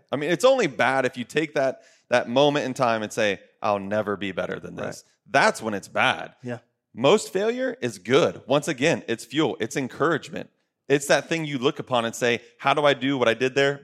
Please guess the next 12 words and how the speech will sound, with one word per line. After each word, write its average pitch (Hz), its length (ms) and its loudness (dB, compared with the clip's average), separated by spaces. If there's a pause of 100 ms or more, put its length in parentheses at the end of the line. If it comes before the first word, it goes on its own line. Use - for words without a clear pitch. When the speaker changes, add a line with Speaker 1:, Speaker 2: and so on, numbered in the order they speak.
Speaker 1:
better 127 260 4
so 110 80 -8
Speaker 2:
Right. 107 60 -6
Speaker 1:
the 104 80 -4
next 131 240 -2
time 110 200 0
I 104 80 2
do 107 240 -2
it, - 240 -4
I'm 127 140 -2
successful?" - 760 -8
Speaker 2:
Yeah. 120 160 -12